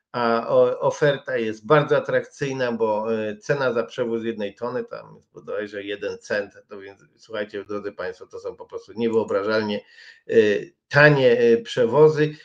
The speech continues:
i będziemy ogromną konkurencją do przewozów, e,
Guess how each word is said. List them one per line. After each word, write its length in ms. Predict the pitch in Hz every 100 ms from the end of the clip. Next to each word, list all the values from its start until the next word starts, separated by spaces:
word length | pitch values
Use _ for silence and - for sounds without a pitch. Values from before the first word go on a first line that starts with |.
| _
i 100 | 156
będziemy 440 | 147 143 135 135 135
ogromną 540 | 165 160 175 165 151
konkurencją 800 | 139 131 131 127 120 120 120 117
do 220 | 117 113
przewozów, 720 | 113 - 123 113 117 113 - _ _ _ _
e, 40 | -